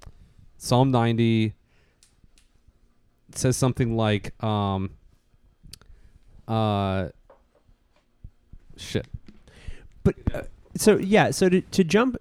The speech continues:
Speaker 2: to jump on what Alan was saying before, because on top of it sort of showing the degree to which all of these,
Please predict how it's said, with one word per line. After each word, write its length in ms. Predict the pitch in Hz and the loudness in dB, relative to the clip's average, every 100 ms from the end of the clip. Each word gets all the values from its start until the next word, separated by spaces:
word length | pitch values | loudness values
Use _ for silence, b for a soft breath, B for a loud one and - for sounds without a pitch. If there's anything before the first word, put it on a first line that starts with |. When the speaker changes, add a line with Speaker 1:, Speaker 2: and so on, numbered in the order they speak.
| - | -4
Speaker 2:
to 120 | 160 | 0
jump 200 | 190 254 | 2 2
on 100 | 254 | 2
what 100 | 139 | 2
Alan 320 | 110 170 185 | 2 2 4
was 140 | 123 - | 2 2
saying 260 | 135 120 | 0 0
before, 500 | 113 - 180 135 104 - | -2 2 4 4 0 -4
because 220 | 139 165 - | -2 -2 0
on 140 | 170 | 0
top 280 | 185 240 294 | 0 0 2
of 120 | 226 | 0
it 320 | 170 180 143 - | 4 2 2 0
sort 200 | 170 147 | 0 0
of 120 | 123 | -2
showing 480 | - 135 143 147 143 b b - | -2 0 2 0 -6 b b -2
the 80 | |
degree 340 | 127 127 127 156 | 2 4 4 4
to 100 | 139 | 4
which 460 | 120 127 - - - _ _ | 4 2 -2 -6 -10 _ _
all 240 | 120 139 147 | 4 4 4
of 120 | 131 | 2
these, 300 | 135 131 | 0 0